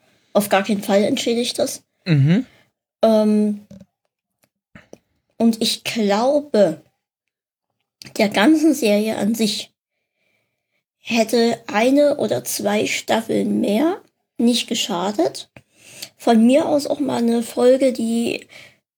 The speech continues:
Speaker 1: an sich total langweilig ist für den einen oder anderen, wo halt sehr viel über einen Charakter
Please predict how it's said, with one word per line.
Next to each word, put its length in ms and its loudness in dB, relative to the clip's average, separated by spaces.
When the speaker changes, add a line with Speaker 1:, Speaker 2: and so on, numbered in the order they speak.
Speaker 1:
an 180 4
sich 280 0
total 380 -2
langweilig 600 2
ist 160 -2
für 120 -4
den 200 0
einen 240 -2
oder 240 -2
anderen, 420 0
wo 180 -2
halt 220 0
sehr 280 0
viel 640 0
über 260 0
einen 180 -2
Charakter 460 -6